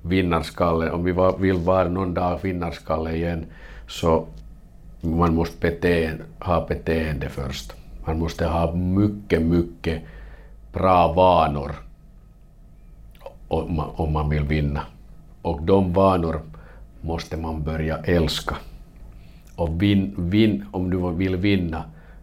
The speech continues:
det är inte, det är inte, eh, det är inte kul. Det är vad det krävs att vinna varje kväll.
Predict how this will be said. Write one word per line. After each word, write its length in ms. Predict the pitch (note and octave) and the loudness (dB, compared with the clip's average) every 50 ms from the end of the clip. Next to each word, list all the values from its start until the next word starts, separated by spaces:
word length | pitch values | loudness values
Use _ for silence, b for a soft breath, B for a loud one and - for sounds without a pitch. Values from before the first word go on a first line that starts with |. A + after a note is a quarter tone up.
| B - | B -14
det 280 | E2 D#2 D#2+ F#2 E2+ | -12 -4 -2 -2 -2
är 60 | D#2+ D#2 | -2 -2
inte, 400 | E2 D2+ D2 - - E2 D2 - - - - - - - - - - - - - - - - - - - | -4 -6 -8 -8 -6 -6 -6 -6 -8 -16 -18 -18 -16 -16 -16 -16 -16 -16 -18 -16 -16 -18 -18 -18 -10 -4
det 140 | E2 F2+ | -2 0
är 60 | F2 E2 | 0 0
inte, 220 | D#2+ D#2 D#2 D#2 | 0 -2 -6 -8
eh, 480 | C#2+ - - - - D#2 D#2 D2+ D2 D2+ B B B B B B B B B B B B - - - - B B B B B B B B B B B B B B B B B B B B B - - - - - | -8 -10 -14 -10 -4 -2 0 0 0 -2 B B B B B B B B B B B B -16 -16 -18 -18 B B B B B B B B B B B B B B B B B B B B B -18 -18 -16 -8 -4
det 100 | G2 F2 | -2 -2
är 40 | |
inte 140 | E2 D#2 E2 | -2 -2 -6
kul. 440 | - - - F#2+ F2 D#2+ D#2 D2+ D2 - - - - - - - - - - - - - - - - - - - - - | -6 0 2 4 4 4 4 2 -2 -4 -10 -14 -16 -18 -18 -18 -18 -18 -18 -18 -20 -20 -18 -18 -18 -16 -14 -14 -10 -2
Det 140 | - F#2 E2+ | 0 2 2
är 220 | E2+ D#2+ D2+ - C#2+ | 2 2 0 -2 -4
vad 220 | D2+ E2 D#2+ D#2+ D2 | 0 0 2 2 2
det 80 | D#2 | 0
krävs 420 | D2 - D#2 D#2+ D#2 D2+ D2 - D2 | -2 0 0 2 2 2 2 0 -4
att 120 | D2 C2+ | -6 -4
vinna 320 | C#2 D2 C#2+ C#2+ C#2 C#2+ | -2 -2 -2 -2 -2 -4
varje 260 | C2+ C2+ C#2 C#2 C#2+ C#2+ | -4 -4 -2 -4 -4 -4
kväll. 280 | - - C#2+ C#2 C#2 | -6 -6 -4 -4 -4